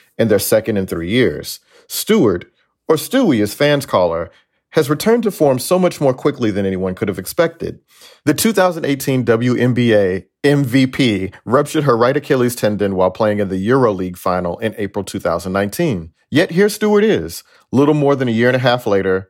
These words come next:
going off for thirty-seven points and fifteen rebounds in Game One of the finals. Our next guest, Chantel Jennings of The Athletic, wrote after that game that, quote,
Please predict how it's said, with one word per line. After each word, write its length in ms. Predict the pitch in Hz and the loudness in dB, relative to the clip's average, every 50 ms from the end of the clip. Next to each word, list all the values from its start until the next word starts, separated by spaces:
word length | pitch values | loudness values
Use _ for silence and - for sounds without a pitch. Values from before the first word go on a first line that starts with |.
| _ - | _ -2
going 280 | - 117 120 120 113 | 0 2 2 2 2
off 160 | 110 107 - | 2 0 0
for 40 | - | -2
thirty-seven 600 | - - 120 120 120 120 - 127 117 113 113 110 | -4 0 0 0 0 0 0 0 0 0 -4 -6
points 340 | - - 101 95 95 - - | -4 -2 -2 -2 -4 -6 -8
and 100 | 90 90 | -12 -6
fifteen 400 | - - 123 120 - - 117 101 | -2 -2 -2 -2 -2 -4 -2 -2
rebounds 460 | 98 101 98 87 95 87 87 90 - | -2 -2 -2 -2 -2 -2 -2 -4 -6
in 80 | 90 90 | -8 -6
Game 300 | 85 101 101 101 98 92 | -4 -2 0 0 0 -2
One 160 | 90 90 85 | -2 -2 -4
of 80 | 82 - | -6 -8
the 40 | |
finals. 600 | - - 107 104 92 82 80 78 - - - - - _ - - - _ - - - | -6 -2 0 0 0 -2 -4 -8 -12 -12 -16 -16 -18 _ -20 -20 -20 _ -20 -8 -2
Our 80 | - 131 | 0 2
next 260 | 135 151 - - - | 2 2 0 0 0
guest, 220 | 135 120 117 - | 0 0 0 2
Chantel 320 | - 117 117 - 127 117 113 | 0 0 0 2 0 0 0
Jennings 360 | 104 110 98 98 98 95 - | 0 0 -2 -2 -2 -2 -4
of 80 | 101 90 | -2 -2
The 100 | 92 90 | -2 0
Athletic, 420 | 95 95 - - 110 98 92 87 - | -2 -2 0 0 -2 0 -2 -2 -4
wrote 340 | 90 92 110 131 131 131 - - | 0 0 2 0 0 -2 -2 0
after 320 | 123 135 156 - - 127 | 0 0 0 -2 -2 0
that 240 | 104 107 98 95 95 | 2 2 0 0 -2
game 300 | 95 107 98 95 92 92 | -4 -2 -2 -2 -2 -2
that, 280 | - 104 92 87 - - | 0 0 0 0 -2 -4
quote, 480 | - - 104 95 90 - - _ _ | -2 0 0 0 0 -2 -6 _ _